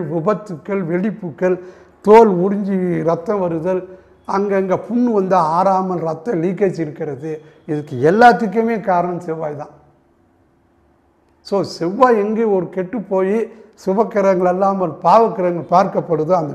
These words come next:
பீரியட். சில பேருக்கு பாருங்க, திசை புத்தி போயிட்டு இருக்கும்போது இந்த மாதிரி நான் சொல்ற காரணங்கள் இருக்குமேயானால் நடக்கும். ஒரு காலகட்டத்தில் அந்த புத்தி மாறுகின்ற பொழுது,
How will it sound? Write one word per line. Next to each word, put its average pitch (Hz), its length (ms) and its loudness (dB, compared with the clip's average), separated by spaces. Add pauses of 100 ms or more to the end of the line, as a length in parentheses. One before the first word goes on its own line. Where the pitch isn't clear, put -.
பீரியட். 131 260 -10 (460)
சில 196 100 2 (100)
பேருக்கு 214 280 4 (100)
பாருங்க, 196 320 2 (140)
திசை 196 260 2 (120)
புத்தி 202 240 -6 (100)
போயிட்டு 202 280 2
இருக்கும்போது 165 520 0 (760)
இந்த 185 160 2 (120)
மாதிரி 214 180 6 (100)
நான் 160 220 -4
சொல்ற 208 200 -2 (180)
காரணங்கள் 190 440 0
இருக்குமேயானால் 175 640 0
நடக்கும். 165 360 -2 (560)
ஒரு 214 100 6 (100)
காலகட்டத்தில் 214 720 6
அந்த 190 120 0 (120)
புத்தி 233 240 -2 (100)
மாறுகின்ற 185 500 2
பொழுது, 147 320 -4